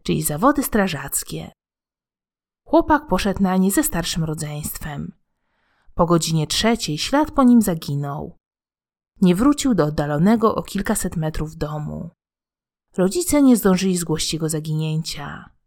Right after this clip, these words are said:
Marcin miewał problemy w szkole, ale był człowiekiem bardzo lubianym, uśmiechniętym. Pomagał strażakom ochotnikom. Swoją przyszłość wiązał z O S P. Dorabiał jako fiakier na Gubałówce.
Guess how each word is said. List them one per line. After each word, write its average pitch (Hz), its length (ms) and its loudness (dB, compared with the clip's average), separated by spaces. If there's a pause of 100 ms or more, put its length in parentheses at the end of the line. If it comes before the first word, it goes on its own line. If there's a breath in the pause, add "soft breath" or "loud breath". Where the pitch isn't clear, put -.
(800)
Marcin 262 420 4
miewał 220 260 6
problemy 202 480 2
w - 100 -6
szkole, 190 380 0
ale 175 100 0
był 170 140 -2
człowiekiem 160 480 -4
bardzo 170 300 -2
lubianym, 170 640 0
uśmiechniętym. 151 960 -8 (960)
Pomagał 269 380 4
strażakom 160 480 0
ochotnikom. 160 840 -4 (800)
Swoją 156 440 0
przyszłość 156 760 0
wiązał 294 380 4
z 196 60 4
O 190 100 6
S - 160 0
P. 151 320 -10 (1200)
Dorabiał 240 460 6
jako 185 240 2
fiakier 185 420 0
na 175 100 2
Gubałówce. 151 840 -6